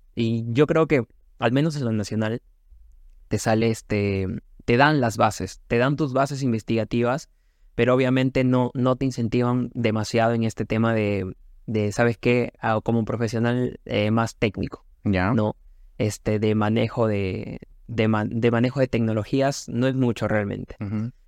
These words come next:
Speaker 1: ¿no? Porque, este, eso también, la nacional, em,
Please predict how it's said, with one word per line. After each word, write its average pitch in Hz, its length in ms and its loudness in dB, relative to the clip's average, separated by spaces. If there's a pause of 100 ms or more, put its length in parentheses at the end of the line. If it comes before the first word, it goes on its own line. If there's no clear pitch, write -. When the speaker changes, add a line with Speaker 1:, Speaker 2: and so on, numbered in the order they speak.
Speaker 1:
¿no? 117 200 -2 (100)
Porque, 160 440 0 (240)
este, 113 560 -2
eso 135 160 -2
también, 123 340 0 (120)
la 120 100 -2
nacional, 120 540 -2 (220)
em, 104 720 -2